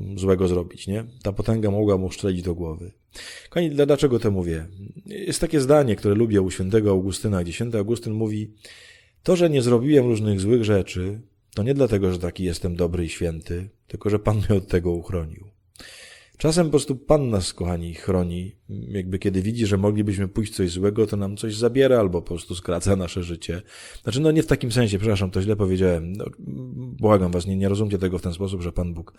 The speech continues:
komuś życie zabierze, tylko jakby Pan Bóg czasem pozwala, żeby nam się coś wysypało, żeby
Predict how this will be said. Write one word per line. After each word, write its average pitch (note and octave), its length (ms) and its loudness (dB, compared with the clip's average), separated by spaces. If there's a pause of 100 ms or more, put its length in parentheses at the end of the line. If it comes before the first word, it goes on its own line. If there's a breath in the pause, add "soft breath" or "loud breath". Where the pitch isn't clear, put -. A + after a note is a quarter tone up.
(520 loud breath)
komuś F#2 240 2
życie G#2 240 0
zabierze, E2+ 400 -2
tylko G2 200 -4
jakby G#2+ 180 -2
Pan E3 180 0
Bóg D3 100 0
czasem C3+ 240 0
pozwala, G#2 640 2 (640 soft breath)
żeby A2+ 160 0
nam D3 120 -2
się C3+ 100 -2
coś C#3 160 -4
wysypało, G#2 680 2
żeby F#2 440 -4